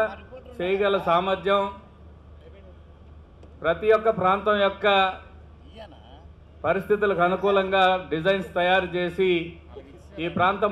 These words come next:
మొత్తాన్ని ఆదుకునే సామర్థ్యం ఒక్క గౌరవ ముఖ్యమంత్రి నారా చంద్రబాబు నాయుడు గారికి మాత్రమే ఉందనేది ప్రజలందరి యొక్క నమ్మిన సత్యం. అటువంటి ఈ సందర్భంలో నిన్నగాక మొన్న ఒక రెండు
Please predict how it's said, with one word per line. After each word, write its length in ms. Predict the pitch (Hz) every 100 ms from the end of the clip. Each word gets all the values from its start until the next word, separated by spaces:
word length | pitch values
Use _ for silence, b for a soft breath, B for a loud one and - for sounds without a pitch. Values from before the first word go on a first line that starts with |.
| 190
మొత్తాన్ని 380 | 180 196 190 180 165
ఆదుకునే 340 | 180 185 185 160 160
సామర్థ్యం 420 | 160 170 165 175 165
ఒక్క 100 | 165 160 147
గౌరవ 240 | 160 175 160
ముఖ్యమంత్రి 520 | 151 165 165 160 165 160 147
నారా 200 | 151 165 160
చంద్రబాబు 380 | 151 156 160 151
నాయుడు 220 | 156 151 151
గారికి 200 | 151 143 143
మాత్రమే 380 | 156 180 180 175 156
ఉందనేది 540 | 156 165 165 165 170 160 - - - - - - - 135
ప్రజలందరి 560 | 151 180 170 185 180 170
యొక్క 200 | 165 165 165 156
నమ్మిన 300 | 151 156 160 160 147 131
సత్యం. 380 | 143 135 - 110 95 - - - - 988 - - - 220 - - - 143
అటువంటి 380 | 175 226 226 220 214
ఈ 20 | 202
సందర్భంలో 600 | 190 214 214 214 214 226 226 220 - - - - 135
నిన్నగాక 440 | 196 233 240 247 220
మొన్న 200 | 208 220 226 196 185 - - - 170
ఒక 80 | 196
రెండు 160 | 190 202